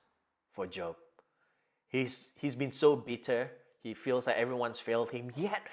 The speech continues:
there's this sudden turnaround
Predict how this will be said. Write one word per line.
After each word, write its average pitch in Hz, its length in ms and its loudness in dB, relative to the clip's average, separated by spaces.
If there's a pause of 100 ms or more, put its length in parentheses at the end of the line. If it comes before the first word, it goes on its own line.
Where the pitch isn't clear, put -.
(140)
there's 165 240 10
this 185 380 0 (180)
sudden 180 640 4 (420)
turnaround 107 600 -2